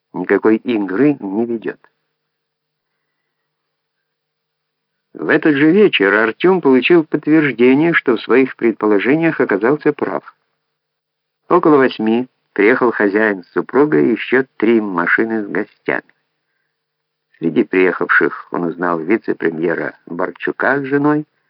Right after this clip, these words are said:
помощника президента Ждана, третьего гостя, тоже, видимо, с женой, здоровенного мужика с зычным голосом Артем видел впервые.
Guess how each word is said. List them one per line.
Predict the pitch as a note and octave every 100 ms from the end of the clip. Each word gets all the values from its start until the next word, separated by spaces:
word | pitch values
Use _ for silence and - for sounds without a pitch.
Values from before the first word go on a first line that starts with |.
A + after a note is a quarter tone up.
| _ _ _ _ _
помощника | F2+ A2+ C3+ B2+ -
президента | - G2+ F#2 F2+ G#2 G2 E2+ E2+ E2 - -
Ждана, | F#2 F2 E2+ G#2 A#2+ D3+ _ _ _ _ _ _ _ _ _ -
третьего | C3+ D3+ G2+ F2+
гостя, | E2+ D#2 _ -
тоже, | - B2 G2+
видимо, | E2+ D#2 E2 F#2
с |
женой, | - G#2+ E3 E3 _ _ _ _ _ _ _ _
здоровенного | - D2+ A2 A#2 C#3+ C#3+ B2 A#2 G#2+
мужика | G2 F#2+ F#2 G#2 G2+ E2+ _ _
с | -
зычным | F#2 E2 G#2+ G2+ - F2 E2+
голосом | D#2 C3+ D#3 - C#3+ C#3 _ _ _ _
Артем | - F2+ - B2 G2+
видел | F2 G2+ G#2
впервые. | - - A2 D2+ B1+